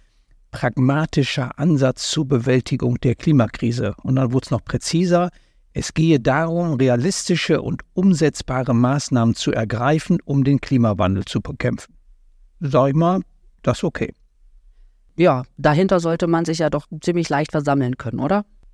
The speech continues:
Speaker 1: Sollte man meinen, aber nur, wenn Pragmatik auch eine Leitidee für unsere Klimaschutzbemühungen wäre. Und da empfehle ich Ihnen dann mal die Lektüre in diesem Zusammenhang, äh, zum Beispiel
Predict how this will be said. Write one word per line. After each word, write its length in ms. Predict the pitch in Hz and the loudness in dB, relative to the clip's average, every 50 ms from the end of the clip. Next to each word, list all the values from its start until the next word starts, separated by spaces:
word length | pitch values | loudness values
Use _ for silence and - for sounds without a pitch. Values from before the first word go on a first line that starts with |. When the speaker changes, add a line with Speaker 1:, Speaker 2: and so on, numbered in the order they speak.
| _ _ _ _ - - _ _ - _ _ - | _ _ _ _ -20 -20 _ _ -20 _ _ -8
Speaker 1:
Sollte 360 | - 113 110 131 151 143 156 | -6 0 2 2 2 2 2
man 220 | 139 127 123 120 | 2 2 2 2
meinen, 540 | 117 113 120 127 165 196 214 254 269 277 269 - _ _ _ _ _ _ _ _ _ _ _ - | 2 2 0 2 2 2 4 4 2 2 -2 -6 _ _ _ _ _ _ _ _ _ _ _ -4
aber 200 | 131 123 135 131 | 0 2 2 4
nur, 420 | 135 135 139 151 180 202 214 202 | 4 2 2 2 2 2 2 2
wenn 160 | 175 170 160 143 | 2 2 0 0
Pragmatik 1040 | - - - 131 117 131 117 113 131 156 190 - - - - - - - - - _ _ _ - _ | -2 -2 -4 -2 0 2 2 2 2 0 -2 -4 -4 -4 -4 -4 -4 -6 -14 -20 _ _ _ -12 _
auch 240 | - 127 123 - - | -2 -2 -2 -2 -4
eine 240 | - 139 131 127 | 0 2 2 2
Leitidee 760 | 120 120 120 135 175 185 - - - 127 113 - - 127 127 | 2 2 2 2 0 -2 -2 -2 -2 -2 0 0 0 -2 -2
für 160 | - - - | -2 -4 -2
unsere 340 | - 123 123 120 127 123 120 | 0 2 2 2 2 0 0
Klimaschutzbemühungen 1400 | - - - 151 139 131 113 - - - 120 - - - - 123 113 - - - 120 123 120 117 117 117 - 110 | -2 0 0 2 2 2 2 0 -2 -6 -6 -8 -8 -2 -2 0 0 2 0 0 0 -2 -2 -2 0 0 0 0
wäre. 340 | 110 101 104 101 107 113 - - - _ _ _ _ _ _ _ _ _ _ _ _ _ _ | 0 0 -2 -2 -2 -4 -6 -8 -10 _ _ _ _ _ _ _ _ _ _ _ _ _ _
Und 240 | - - - 135 120 | -4 0 2 2 2
da 120 | 143 151 | 2 0
empfehle 380 | 165 147 - - 156 160 165 165 | 0 -2 0 0 0 0 2 0
ich 140 | 147 131 151 | 0 0 0
Ihnen 220 | 151 135 139 131 | 2 2 2 2
dann 160 | 135 131 143 | 2 2 2
mal 180 | 143 139 135 131 | 2 2 0 0
die 140 | 127 139 131 | 0 -2 0
Lektüre 580 | 127 131 120 - - - 156 151 156 156 160 | 0 0 -2 -4 -6 -4 -2 0 0 0 0
in 100 | 143 139 | 0 0
diesem 220 | 127 147 139 143 123 | 0 0 0 0 0
Zusammenhang, 640 | - 135 113 123 160 160 131 104 113 123 160 175 | 0 0 0 2 2 2 2 0 0 0 0 0
äh, 220 | 170 156 - - - | 0 -2 -4 -6 -8
zum 240 | - - 127 120 120 | -4 -2 0 0 2
Beispiel 720 | 123 127 139 - - - - 139 135 131 131 139 147 - | 2 0 -2 -2 -4 -2 0 2 2 2 2 0 -2 -6